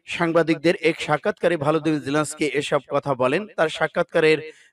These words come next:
রেকর্ডিং শনিবার প্রকাশ করেছে ইউক্রেন প্রেসিডেন্টের কার্যালয়। ইউক্রেনের হামলার নিন্দা জানালেও রাশিয়ার সঙ্গে সম্পর্ক খারাপ করতে চায় না ইসরায়েল,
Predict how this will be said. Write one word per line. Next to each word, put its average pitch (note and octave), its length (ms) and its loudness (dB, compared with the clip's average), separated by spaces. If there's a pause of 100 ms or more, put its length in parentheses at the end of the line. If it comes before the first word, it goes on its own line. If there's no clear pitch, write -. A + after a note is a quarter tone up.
রেকর্ডিং F#3 520 2
শনিবার F3 400 0
প্রকাশ E3 340 0
করেছে E3 360 0
ইউক্রেন D#3+ 400 0
প্রেসিডেন্টের D3+ 1000 0
কার্যালয়। C#3+ 600 2 (480)
ইউক্রেনের F#3+ 580 2
হামলার E3 400 2
নিন্দা D#3+ 320 2
জানালেও D3 460 2
রাশিয়ার C#3+ 360 0
সঙ্গে D3+ 340 -2
সম্পর্ক E3+ 540 -4
খারাপ D#3 280 4 (480)
করতে D#3 340 0
চায় D3 240 0
না C3+ 280 2
ইসরায়েল, C3+ 520 -2